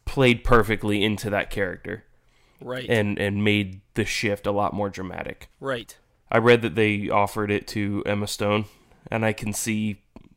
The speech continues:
Speaker 1: you know, she probably
Speaker 2: They
Speaker 1: would have done
Speaker 2: have
Speaker 1: well
Speaker 2: that
Speaker 1: with that too.
Speaker 2: similar, like, voice,
Speaker 1: But there's
Speaker 2: like,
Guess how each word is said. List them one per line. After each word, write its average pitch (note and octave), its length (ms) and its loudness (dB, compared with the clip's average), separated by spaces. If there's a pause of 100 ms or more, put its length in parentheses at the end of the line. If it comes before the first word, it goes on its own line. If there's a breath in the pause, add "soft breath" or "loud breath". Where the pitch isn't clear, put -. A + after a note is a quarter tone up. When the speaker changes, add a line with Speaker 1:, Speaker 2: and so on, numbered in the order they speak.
Speaker 1:
you A#2+ 240 -4
know, G2+ 80 0
she A2+ 180 -6
probably G2+ 320 0
Speaker 2:
They - 60 0
Speaker 1:
would G#2 80 -2
have D#3 100 2
done D#3 140 4
Speaker 2:
have G#2 60 -2
Speaker 1:
well G#2 100 2
Speaker 2:
that - 60 -2
Speaker 1:
with G2 100 -6
that G2+ 120 0
too. D3+ 80 0
Speaker 2:
similar, B2+ 400 -2
like, A#2+ 280 -8 (460 soft breath)
voice, B2+ 680 -8
Speaker 1:
But G#2+ 180 2
there's A#2 220 4
Speaker 2:
like, B2 80 2